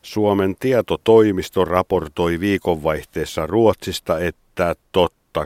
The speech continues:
kai valtakunta on sekaisin uudessa prinsessa Estellesta.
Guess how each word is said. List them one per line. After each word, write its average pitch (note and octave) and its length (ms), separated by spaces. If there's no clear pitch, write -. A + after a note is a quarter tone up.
kai F#2 500
valtakunta D#2+ 760
on D2+ 240
sekaisin D#2+ 720
uudessa E2+ 720
prinsessa D#2+ 800
Estellesta. C#2+ 960